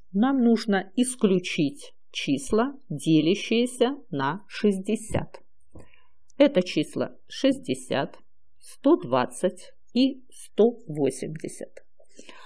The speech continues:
Остаётся три числа: тридцать, девяносто и сто пятьдесят. Эти числа делятся на два и на пятнадцать, но на шестьдесят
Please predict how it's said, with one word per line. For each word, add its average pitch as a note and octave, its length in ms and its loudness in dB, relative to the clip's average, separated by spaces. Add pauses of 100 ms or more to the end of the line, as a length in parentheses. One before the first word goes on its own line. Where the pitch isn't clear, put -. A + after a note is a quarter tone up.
Остаётся C#4+ 720 6
три B3+ 300 6
числа: D3 540 0 (600)
тридцать, A3 720 4 (100)
девяносто G#3 1160 2
и A3 300 0
сто - 340 2
пятьдесят. E3+ 720 -2 (400)
Эти C4 340 6
числа G#3 560 4
делятся F#3+ 800 6
на G#3 240 4
два F3+ 340 6 (140)
и G#3 120 4
на D#3 160 0
пятнадцать, E4 840 0 (160)
но G3+ 260 8
на D3 320 -2
шестьдесят D#3+ 960 0